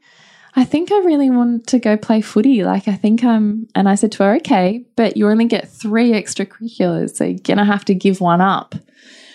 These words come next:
And she was like, "Oh, okay. Well, I think I'm ready to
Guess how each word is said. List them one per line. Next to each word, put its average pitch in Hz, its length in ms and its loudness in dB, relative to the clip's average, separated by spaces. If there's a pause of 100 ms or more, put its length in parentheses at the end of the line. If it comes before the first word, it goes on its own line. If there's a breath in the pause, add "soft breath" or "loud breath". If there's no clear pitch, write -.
(140 loud breath)
And 170 240 -2
she 185 200 -2
was 170 240 -4
like, - 460 -4
"Oh, 202 440 -2
okay. 180 540 -8
Well, 240 140 -2
I 254 80 0
think 311 300 -4
I'm 403 160 0
ready 233 360 2
to 190 460 0